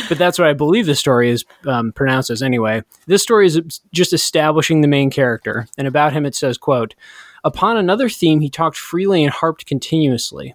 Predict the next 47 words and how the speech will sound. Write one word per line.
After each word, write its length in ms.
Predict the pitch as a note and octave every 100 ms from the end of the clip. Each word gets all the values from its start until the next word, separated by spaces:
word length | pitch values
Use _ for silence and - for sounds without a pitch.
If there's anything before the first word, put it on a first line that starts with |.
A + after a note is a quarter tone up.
| _
For 140 | - D#3
years 300 | G3 B3+ A#3+
he 80 | F#3
had 80 |
tried 280 | - E3+ E3+
to 60 | F3
convince 400 | D3+ C#3 D#3 -
his 120 | C3+
associates 600 | A#2+ E3+ F#3+ D3+ C3 -
that 140 | C#3+ C#3
his 140 | A#2+
master 420 | C#3+ F3+ G#3 - C3+
had 120 | B2+
left 220 | B2+ -
a 40 |
progeny, 680 | - F3+ F#3+ G3 C#3 A#2+ D#3 -
rich, 300 | B2+ C#3 -
cultured, 420 | - B2 C3+ D3 -
powerful, 420 | A2+ A#2+ - C3+
and 100 | B2+
numerous 380 | B2 B2 B2+ -
beyond 300 | B2+ A#2+ B2+
belief. 460 | E3 A3+ - - _ _ _ _ -
This 100 | -
prosperous 580 | - D3+ F3+ - G3 D#3
race 240 | D#3 D#3+
of 80 | C#3+
beings 260 | C#3+ C#3+
inhabited 400 | C3+ C#3 C#3 C#3+
the 60 | C3
most 340 | C3+ D#3 -
imposing 560 | - D3 - D#3+ F#3 F#3
mansions 420 | D3 D#3 D3+ C#3+
in 120 | C#3
the 40 | C3
city 280 | - C3 C3
of 80 | C#3+
New 80 |
Orleans. 480 | F3+ G#3+ B2 G2+ - - - - -
Men 240 | C#3 D#3 F3
of 120 | C#3+
note 220 | D3 D#3
of 160 | E3 -
p-, 160 | F3+
and 160 | D#3+ D#3
position," 640 | E3 C#3+ - C#3+ C#3+ C3+
and 160 | B2